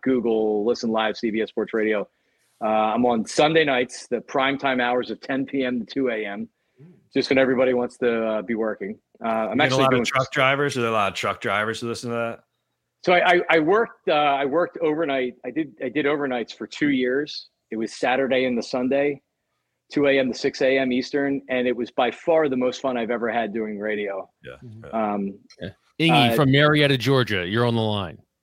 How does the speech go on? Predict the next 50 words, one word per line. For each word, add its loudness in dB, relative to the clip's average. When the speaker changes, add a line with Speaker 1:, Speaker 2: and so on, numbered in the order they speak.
Speaker 1:
Yeah, 4
so 0
you 0
get, 2
like, 0
the -2
problem 0
with -4
working -2
network -6
radio -2
is, -8
like, -8
let's -4
say 0
that -6
you're -16
doing -2
afternoon -4
drive -2
at -10
network -6
radio, 0
three -2
to -6
six, -6
two 0
to 0
six -2
or 2
whatever. 2
For 4
the 4
most 2
part, 2
a -2
lot 0
of -6
your -2
affiliates -2
are -4
in -6
local -4
programming, -4
'cause -2
just -2
like, -2
um, 0
just -8
like 0